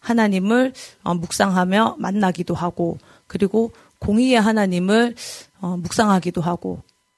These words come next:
어, 진노하시는 하나님을 묵상하기도 하고, 어, 우리가 말씀을 읽을 때 그런 하나님을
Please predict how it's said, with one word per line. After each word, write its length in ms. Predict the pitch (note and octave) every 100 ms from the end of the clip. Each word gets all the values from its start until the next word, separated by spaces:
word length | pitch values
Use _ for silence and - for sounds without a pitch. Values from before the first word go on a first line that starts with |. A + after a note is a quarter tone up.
| _ _
어, 80 | F#3+
진노하시는 720 | E3 A3+ B3+ C#4+ A3 F#3 F3
하나님을 800 | E3 F#3 F3+ E3+ E3+ E3+ E3+ - F3
묵상하기도 680 | E3+ - F3+ E3+ F3 E3+
하고, 360 | E3 - F3 F3 - - - _
어, 300 | F#3 F3+ F#3 - - - -
우리가 220 | F3 F#3
말씀을 440 | F#3 F3 F#3 A#3+ A#3
읽을 200 | C#4+ A#3
때 400 | A3+ F#3+ F#3 F#3 -
그런 320 | F3+ F3 F3
하나님을 880 | F3+ A3+ G3+ F3+ E3+ F3 F3+ F3